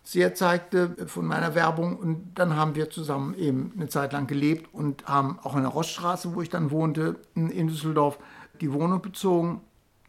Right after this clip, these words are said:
Es war ein Raum, ein großer, und da habe ich Eulogie eins geplant und Eulogie zwei geplant. Und das waren eigentlich zwei zusammenhängende Sachen. Eulogie ist ein Wort aus der christlichen, als auch, wie ich jetzt rausgelesen habe,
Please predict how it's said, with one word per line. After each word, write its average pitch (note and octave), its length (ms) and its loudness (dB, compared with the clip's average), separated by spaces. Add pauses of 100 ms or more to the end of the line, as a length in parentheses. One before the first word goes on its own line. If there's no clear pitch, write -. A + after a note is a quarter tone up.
(200)
Es - 140 -8
war B2 80 4
ein B2 120 4
Raum, D3+ 380 4
ein F3 40 -2
großer, F3 400 0 (460)
und E3 340 2
da D#3+ 140 4
habe D#3+ 160 2
ich E3+ 100 -8
Eulogie D#3 380 0
eins F3+ 380 -2
geplant E3+ 440 -4
und - 60 -10
Eulogie D3 340 -6
zwei B2 420 -4 (140)
geplant. B2 520 -6 (100)
Und D3 160 -8
das D#3+ 140 -6
waren E3 200 0
eigentlich F#3+ 300 -4
zwei E3+ 400 -4 (360)
zusammenhängende G#3+ 1000 2 (500)
Sachen. F#3+ 380 -2
Eulogie F#3 500 -4
ist G3 180 -12
ein F3+ 100 -2
Wort F#3 180 -2
aus - 80 -14
der F#3 100 -4
christlichen, G#3+ 580 0
als - 260 -10
auch, F#3+ 160 -6
wie G#3+ 60 -6
ich F3+ 100 -8
jetzt - 400 -6
rausgelesen F#3+ 600 -4
habe, F#3+ 140 -6